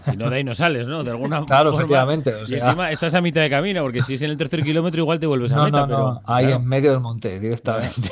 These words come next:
Speaker 1: sí, sí, sí, sí. Em, Rafa, a-, ahora te vamos a preguntar, evidentemente, por, por cómo está esa persona, eh, que entiendo que,
Speaker 2: Ujú.
Speaker 1: que habrá tenido la oportunidad de agradecerte lo, lo que has hecho. Las noticias adelantábamos
Speaker 2: Sí.
Speaker 1: eran felices, sin entrar mucho en su situación, pero,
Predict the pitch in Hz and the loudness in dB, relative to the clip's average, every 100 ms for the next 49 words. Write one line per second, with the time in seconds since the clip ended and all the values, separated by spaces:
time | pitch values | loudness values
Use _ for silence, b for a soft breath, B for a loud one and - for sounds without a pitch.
0 | - 135 139 135 131 127 120 127 B B | -4 -4 -4 -6 -8 -8 -8 -8 B B
1 | B 107 110 107 107 107 104 101 123 165 | B -6 -4 -4 -6 -8 -8 -8 -6 -4
2 | 123 98 _ 98 110 117 120 117 117 113 | -6 -12 _ -8 -6 -4 -4 -6 -8 -10
3 | 107 107 107 104 107 104 104 104 101 98 | -8 -8 -6 -6 -6 -8 -8 -8 -10 -8
4 | 101 98 95 92 - 95 92 90 101 101 | -6 -4 -6 -8 -8 -8 -8 -8 -10 -10
5 | 107 95 90 90 104 101 98 98 95 92 | -10 -12 -12 -12 -12 -10 -8 -10 -12 -14
6 | 92 87 90 87 95 - 95 90 - 87 | -14 -12 -12 -8 -4 -4 -6 -12 -14 -16
7 | 87 95 92 87 87 90 92 92 87 87 | -12 -10 -8 -10 -12 -10 -8 -8 -10 -14
8 | 85 87 90 85 85 85 82 87 107 98 | -16 -18 -14 -14 -14 -14 -16 -16 -16 -14
9 | 110 92 87 90 92 92 90 90 95 95 | -14 -14 -16 -16 -12 -10 -8 -8 -6 -6
10 | 90 92 95 113 151 123 117 143 131 117 | -6 -10 -8 -8 -8 -8 -6 -4 -4 -6
11 | 101 95 98 92 113 98 98 | -8 -10 -14 -12 -10 -8 -10